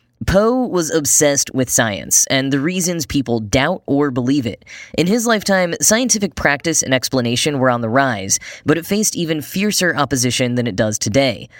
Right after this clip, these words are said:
Though he followed its developments closely and championed its advance, he also pointed out its limits and abuses.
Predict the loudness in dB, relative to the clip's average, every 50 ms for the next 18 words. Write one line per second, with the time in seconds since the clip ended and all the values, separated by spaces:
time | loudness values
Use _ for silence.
0 | -20 -20 -20 -14 _ 0 2 2 2 2 0 -4 -2 -2 0 0 2 2 0 -2
1 | -2 -4 -4 0 2 2 2 2 0 -2 -4 -4 -4 -2 -2 -2 0 2 2 0
2 | 0 0 0 -2 0 0 0 2 2 0 0 0 -2 -2 0 0 -2 -2 -2 -4
3 | -4 0 2 2 2 2 2 0 -4 -6 -14 -4 0 2 2 2 2 0 -2 -2
4 | 0 0 0 0 0 0 0 0 0 -4 -6 -4 -2 0 0 0 0 -2 -2 -2
5 | -2 -2 0 -2 0 0 0 0 0 0 -2 -4 -2 -2 -2